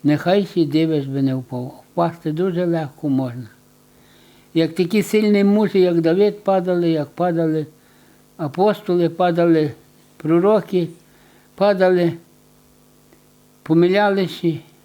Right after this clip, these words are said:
то, дорогі браття і сестри, сьогодні ми читаємо ж у Пустії,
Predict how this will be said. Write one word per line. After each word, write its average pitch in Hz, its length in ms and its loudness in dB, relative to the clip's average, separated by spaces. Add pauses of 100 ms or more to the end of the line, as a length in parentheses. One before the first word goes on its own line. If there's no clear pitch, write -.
(760)
то, 160 120 0
дорогі 170 300 2
браття 170 380 -2
і 156 140 -2
сестри, 160 520 -4 (840)
сьогодні 170 440 2
ми 170 160 2
читаємо 170 760 0 (220)
ж 147 280 -2
у 165 160 -8
Пустії, 160 720 -2